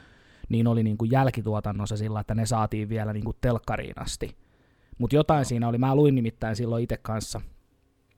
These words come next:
Speaker 1: ite kanssa, kun sain katsottua sen sarjan, niin luin siitä, että, että ne niinku,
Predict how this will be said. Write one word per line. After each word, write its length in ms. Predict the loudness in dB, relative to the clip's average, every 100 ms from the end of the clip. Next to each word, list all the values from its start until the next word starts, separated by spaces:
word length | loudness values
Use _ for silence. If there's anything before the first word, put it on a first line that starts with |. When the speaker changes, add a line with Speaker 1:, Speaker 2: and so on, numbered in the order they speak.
| -12 -2
Speaker 1:
ite 220 | 0 0
kanssa, 340 | 0 0 -2
kun 120 | -6
sain 260 | -4 -4 -2
katsottua 400 | -4 -6 -4 -2
sen 140 | -2
sarjan, 380 | 0 0 -2 -4
niin 180 | -6 -4
luin 220 | -2 -2
siitä, 340 | -4 -6 -6 -6
että, 240 | -6 -8 -10 -12 -20 -20 -20 -20 -20 -20 -20 -20 -20 -8
että 280 | -6 -4 -4 -4 -8 -8 -2
ne 140 | 0
niinku, 260 | 2 -2